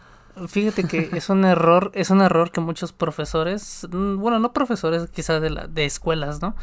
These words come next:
Sino profesores de, pues, algunos talleres o cursos que he estado tomando que te dicen que el mayor error de novato es que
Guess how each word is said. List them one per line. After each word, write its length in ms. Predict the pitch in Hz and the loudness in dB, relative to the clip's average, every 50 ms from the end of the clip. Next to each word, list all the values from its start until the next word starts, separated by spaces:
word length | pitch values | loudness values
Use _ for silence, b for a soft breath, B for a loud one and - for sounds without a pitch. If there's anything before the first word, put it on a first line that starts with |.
| B B B B B | B B B B B
Sino 240 | - 175 160 156 - | -6 -4 -4 -2 -2
profesores 460 | 160 156 156 147 - 175 175 175 170 | -2 -4 -4 -2 0 0 0 0 0
de, 100 | 160 147 | -2 -4
pues, 220 | - - 151 - | -4 -6 -8 -6
algunos 280 | 160 151 160 160 151 - | -6 -4 -4 -4 -4 -2
talleres 380 | - 143 143 147 151 156 151 | -2 -2 -2 -2 -2 -4 -4
o 80 | 147 139 | -4 -6
cursos 260 | - 156 151 156 147 | -6 -6 -6 -6 -8
que 60 | - | -8
he 40 | - | -8
estado 180 | - - 156 151 | -4 -4 -4 -2
tomando 400 | - 160 156 151 151 165 175 - | -2 -2 -2 -2 -2 -4 -4 -6
que 80 | - | -8
te 100 | - - | -8 -6
dicen 300 | 160 165 165 - 180 175 | -6 -4 -2 -2 -2 -4
que 260 | - - - 170 190 190 B B B B B B B B B B | -2 -4 -8 -8 -8 -12 B B B B B B B B B B
el 340 | - 185 175 180 175 175 170 | -2 0 0 2 0 0 0
mayor 520 | 170 175 175 175 175 175 170 170 175 196 220 | 0 0 0 0 2 2 2 2 4 4 4
error 280 | 220 214 196 185 185 185 | 4 4 4 2 2 2
de 100 | 190 185 | 2 2
novato 520 | 170 156 147 151 - - - 190 254 262 B B B B | 2 2 2 0 0 -2 -4 -6 -6 -8 B B B B
es 220 | - 165 160 - - | -6 -4 -4 -4 -2
que 340 | - 190 175 175 165 160 - | -2 -2 0 0 -2 -4 -8